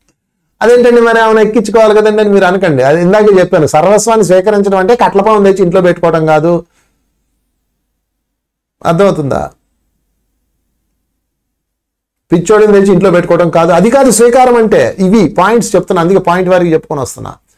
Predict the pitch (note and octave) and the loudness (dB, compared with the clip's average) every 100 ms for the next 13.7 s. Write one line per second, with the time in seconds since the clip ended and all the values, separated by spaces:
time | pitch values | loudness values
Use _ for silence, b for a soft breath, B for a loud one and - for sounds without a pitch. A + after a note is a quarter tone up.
0 | _ F#3+ B3 C#4 C#4 C4 B3 A3 A#3 A#3+ | _ 0 2 2 0 0 0 0 0 0
1 | B3 A3+ A#3 A#3 G#3 G3+ G3 D#3 C3 D3 | 0 2 2 2 2 2 2 0 0 0
2 | E3 F#3 D#3 C3 C#3+ C3 E3+ G#3 A3 G#3+ | 0 2 2 0 -2 0 0 2 0 0
3 | A#3+ A3+ A3 G#3+ A#3+ A3 A3+ G#3 G#3 G3+ | -2 0 0 0 0 2 0 2 0 0
4 | G3+ G3 F#3 G3 E3 G3+ G3+ G3+ G3 F#3 | 0 0 0 0 0 2 2 2 2 0
5 | F3 G3 F3+ E3+ D#3+ D3+ C#3+ D3+ C#3+ C#3 | 0 0 0 2 2 2 0 2 0 -2
6 | B B - B3 B3+ A#3+ G3+ F3+ D3 C#3 | B B -2 0 2 2 2 0 0 0
7 | A2+ G#2 - _ _ _ _ _ _ _ | -2 -6 -14 _ _ _ _ _ _ _
8 | _ _ _ _ _ _ _ _ _ _ | _ _ _ _ _ _ _ _ _ _
9 | _ _ _ _ _ _ _ D#3 D3 D3+ | _ _ _ _ _ _ _ -4 0 2
10 | G#3+ C4+ D4 C#4 - _ _ - E3 G3+ | 2 2 0 -2 -8 _ _ -14 -4 0
11 | B3+ B3 G3+ F4 F4+ E4+ D#4 A#3 A#3+ E3+ | 0 0 2 2 2 2 2 2 2 2
12 | F3 D4+ F4+ G#3 - C3 - - F#3+ F#3+ | 2 2 2 0 0 -2 -4 -6 0 0
13 | F#3+ D3 G#2+ C#3 C#3 A#2 | 0 -4 -2 0 0 -2